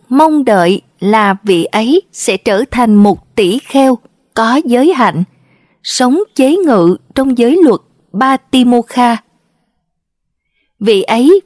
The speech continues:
vui lòng lắng nghe, không thấy trở ngại hay khó khăn. Các pháp thoại về nếp sống khổ hạnh đưa đến mở rộng tâm thức. Vị ấy khởi tâm tinh tấn, từ bỏ các pháp bất thiện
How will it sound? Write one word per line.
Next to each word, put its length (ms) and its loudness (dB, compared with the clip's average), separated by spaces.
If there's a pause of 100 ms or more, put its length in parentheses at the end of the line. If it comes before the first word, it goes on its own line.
(100)
vui 300 2
lòng 300 0
lắng 280 0
nghe, 260 0 (440)
không 260 -4
thấy 300 0 (100)
trở 180 0
ngại 420 -2 (160)
hay 320 -4
khó 340 -4
khăn. 320 -4 (760)
Các 200 -2
pháp 260 -4
thoại 480 -2
về 160 0
nếp 240 0
sống 340 -2 (140)
khổ 320 0
hạnh 360 -4 (500)
đưa 300 2
đến 260 0 (380)
mở 420 2
rộng 360 -2 (120)
tâm 200 -2
thức. 240 -2 (720)
Vị 180 0
ấy 380 0
khởi 300 -2
tâm 300 -2
tinh 260 -2
tấn, 260 -2 (400)
từ 280 0
bỏ 320 0
các 300 -4
pháp 340 -4
bất 280 -6
thiện 320 0